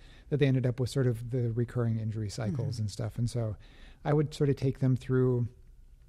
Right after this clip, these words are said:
Speaker 1: little things. And I, I don't know that I was necessarily, like, doing anything that they weren't doing in yoga. It's
Speaker 2: Mm-hmm.
Speaker 1: just that they needed someone to probably pay attention to them
Speaker 2: Yeah.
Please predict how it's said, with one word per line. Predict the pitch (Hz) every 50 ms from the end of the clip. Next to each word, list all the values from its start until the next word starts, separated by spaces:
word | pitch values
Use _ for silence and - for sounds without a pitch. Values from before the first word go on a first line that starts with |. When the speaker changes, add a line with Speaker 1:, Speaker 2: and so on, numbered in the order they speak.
| - - -
Speaker 1:
little | 180 160 143
things. | - 147 131 131 123
And | - 151
I, | 175 196 196 -
I | 220
don't | 247 254 220 175
know | 165 160 165 165
that | 143 143 131
I | 127
was | 120 127 117
necessarily, | 120 127 123 - - 117 - 139 123 120 120 120 120 113
like, | 110 107 107 107 104 - - - - - - - - - - - - - - - - - - - - - - - 147 143 - - - - 143 131 262 180
doing | 123 147 151 151 147
anything | 147 147 143 - 143 131
that | 127 120 -
they | 127 113
weren't | 104 104 107 117 156 160
doing | 147 156 160 165 165 165
in | 165 160
yoga. | 160 165 165 165 175 190 190 151 - -
It's | 220 190 180 180
Speaker 2:
Mm-hmm. | 190 180
Speaker 1:
just | 175 147 135 - - - -
that | 135 120 120 123 123
they | 143 139
needed | 147 151 151 143 139 127
someone | - - 123 117 113 110
to | 107 104
probably | - - 120 117 123 113
pay | - - 127
attention | 123 113 - 127 123 - 117 104
to | 107
them | 98 101 104 101 95 104 135 165 175 160 - - -
Speaker 2:
Yeah. | - 190 202 185 165